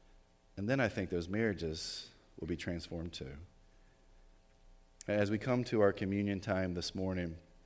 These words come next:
and as we think about this humility, we have the greatest example of it with Jesus.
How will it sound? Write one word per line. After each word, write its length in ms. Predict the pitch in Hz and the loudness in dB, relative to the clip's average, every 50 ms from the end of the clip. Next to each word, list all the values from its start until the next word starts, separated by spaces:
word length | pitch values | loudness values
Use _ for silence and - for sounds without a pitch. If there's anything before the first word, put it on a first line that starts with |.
| - - - - - - - - - - - - - - - - - - - | -20 -20 -20 -20 -20 -20 -20 -20 -20 -20 -20 -20 -20 -20 -20 -20 -14 -6 -2
and 300 | 113 107 90 117 113 110 | 0 0 2 2 4 4
as 160 | 107 107 101 | 4 2 2
we 80 | 113 110 | 2 0
think 320 | 101 - - 131 - - | 0 2 4 4 4 4
about 240 | 127 104 107 98 - | 4 4 4 2 2
this 140 | 107 98 - | 0 -2 -2
humility, 720 | - - 98 95 98 104 104 104 98 90 90 90 87 90 95 - - - - - - - - - - - - - - - - - - - - - - - - - - - - - - - - | 0 0 2 2 4 4 4 4 4 4 2 0 0 -2 -4 -10 -18 -20 -20 -20 -20 -20 -20 -20 -20 -20 -20 -20 -20 -20 -20 -20 -18 -14 -14 -12 -12 -14 -16 -18 -18 -20 -20 -20 -20 -10 -2
we 140 | 117 117 131 | 2 6 6
have 120 | 151 151 | 8 6
the 40 | 143 | 6
greatest 340 | 117 120 127 131 135 131 - | 6 8 8 8 8 8 6
example 480 | 127 104 104 117 127 - - 139 101 | 4 4 4 4 4 2 4 4 6
of 120 | 90 82 78 | 6 6 6
it 120 | 82 82 - - - - - - - - - - - - - - - - - | 2 -2 -6 -12 -18 -18 -18 -18 -18 -18 -20 -20 -20 -20 -20 -20 -20 -14 -8
with 140 | - 95 - | -8 -6 -4
Jesus. 560 | - 135 147 131 98 87 78 - - - - | 0 2 2 2 2 0 -2 -4 -8 -12 -12